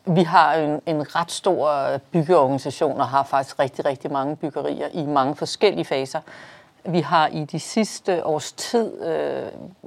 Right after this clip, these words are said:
måske nok været så heldige, at der ikke har været så mange af vores byggerier, der skulle, øh, der skulle udbydes, fordi vi var i den der fase, hvor vi udviklede dem.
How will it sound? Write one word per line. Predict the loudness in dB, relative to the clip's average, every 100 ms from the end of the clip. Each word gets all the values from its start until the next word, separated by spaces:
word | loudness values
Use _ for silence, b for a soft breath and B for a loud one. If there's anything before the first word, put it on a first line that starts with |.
| -10
måske | -6 -2 0
nok | 2
været | 2 2
så |
heldige, | 2 2 2 2 2 2
at | 0 0
der |
ikke | -2 0
har | 2
været | 2
så | 2
mange | 0 2
af |
vores | 0 -2
byggerier, | -2 0 0
der | 0 -4
skulle, | 2 2 2 -2 B B B B -10
øh, | -2
der | 0
skulle | 0 2 4
udbydes, | 4 4 2 0
fordi | 0 2
vi | 2 6
var | 6
i |
den | 6 2
der | 2
fase, | 0 0 2
hvor | 0
vi |
udviklede | 2 0 0 -2 -4
dem. | -6